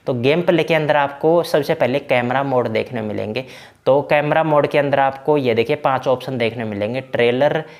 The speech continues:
लुक एट, व्हील साइड, रूफ और बैक। अभी फ़िलहाल यहाँ देखिए कैमरा चेंज करते हैं ना, कैमरा एंगल कुछ इस प्रकार या चेंज करते हैं।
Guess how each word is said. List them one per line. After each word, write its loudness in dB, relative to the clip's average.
लुक -4
एट, 0
व्हील 0
साइड, 0
रूफ -2
और -2
बैक। 2
अभी 4
फ़िलहाल 2
यहाँ 2
देखिए -2
कैमरा 0
चेंज -2
करते -2
हैं -2
ना, -8
कैमरा -2
एंगल -6
कुछ -10
इस -10
प्रकार -8
या -2
चेंज -4
करते -6
हैं। -10